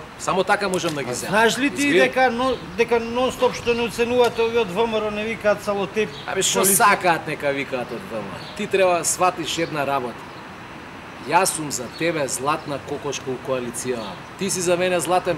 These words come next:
Speaker 1: петел, а нашава влада знаеш ли што е? Златен кокошарник, мајко ми, се треба да се искористи тоа, извини вака.
Speaker 2: Е.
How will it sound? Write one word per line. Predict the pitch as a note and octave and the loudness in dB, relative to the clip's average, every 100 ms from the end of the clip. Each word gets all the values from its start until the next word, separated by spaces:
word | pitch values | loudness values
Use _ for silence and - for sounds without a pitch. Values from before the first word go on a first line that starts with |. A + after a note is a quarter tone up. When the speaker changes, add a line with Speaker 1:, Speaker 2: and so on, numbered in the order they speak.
| - | 0
Speaker 1:
петел, | F#3 E3+ C#3 - - - C#3+ | 0 2 0 -2 -12 -8 0
а | |
нашава | E3 F#3+ G3 F3 | 2 2 4 6
влада | G3 G3+ | 6 4
знаеш | D#3 G3 G3 | 2 2 2
ли | G3+ | 2
што | F#3+ | 2
е? | D3 | 0
Златен | C3+ C#4 D4 C#4 C4+ | 2 2 4 2 4
кокошарник, | C4 A#3+ - A#3+ A#3 G#3+ G3 | 2 2 2 2 2 2 0
мајко | F#3 F#3+ F#3 E3 | 2 0 0 -4
ми, | C#3 | -4
се | - | -6
треба | - F#4 | -4 -2
да | F#4+ | -2
се | D#4 | -2
искористи | - D#4+ D#4+ - - - | -2 -4 -4 -4 -6 -8
тоа, | A#2 | -4
извини | A#2+ A#2+ G3 A#3 | -4 0 0 0
вака. | B3 - - - | -4 -6 -12 -4
Speaker 2:
Е. | D#3+ F3+ | 2 2